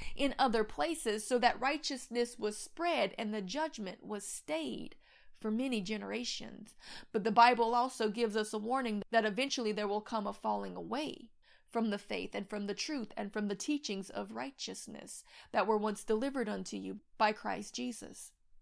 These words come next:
And when this happens, the son of perdition will be revealed, that Antichrist, things will revert back to the way it was in the time of Jesus. Only in that time, Rome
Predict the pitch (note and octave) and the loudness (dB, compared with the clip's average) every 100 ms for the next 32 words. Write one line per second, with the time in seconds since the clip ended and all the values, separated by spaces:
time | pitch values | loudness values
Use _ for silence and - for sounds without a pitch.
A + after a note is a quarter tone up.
0 | - - - - - A#3+ A#3 A3 C4 D4+ | -20 -20 -18 -16 -4 0 2 2 2 2
1 | D4+ A3+ A3+ G3+ G3+ G3+ A3 - A#3+ A3 | 4 4 4 -4 -4 -4 -4 0 0 0
2 | A3 G#3+ G3+ D#4+ - A#3 G#3+ G#3+ G#3+ A3 | -2 -4 -2 -2 0 0 4 4 4 0
3 | G3 G3+ C#4 D4+ G#3+ G3+ G#3 - C4+ D4+ | -2 -4 -2 -2 -2 0 0 0 -4 -4
4 | C#4+ A#3 G#3 - G#3 F#3+ - B3 C4 A3 | 0 0 0 2 0 0 -4 -2 -2 0
5 | A3+ G3+ G#3 G#3+ G3+ F#3+ - C#4 C#4 - | 0 2 0 -2 -6 -8 0 2 2 -2
6 | - A3 G#3+ A3 G#3+ - D#4+ B3+ A#3 A3 | -4 0 2 4 2 2 2 2 0 0
7 | G#3+ B3 A3 G3 F#3+ G3 D#4 B3+ - G#3 | 0 0 -2 -2 -4 0 0 0 -4 -6
8 | - - - - - B3+ B3+ G#3+ C4 D4+ | -10 -14 -18 -8 0 4 4 4 4 2
9 | - A#3 G#3 G#3 B3+ D#4 G3 | 0 0 0 4 4 4 0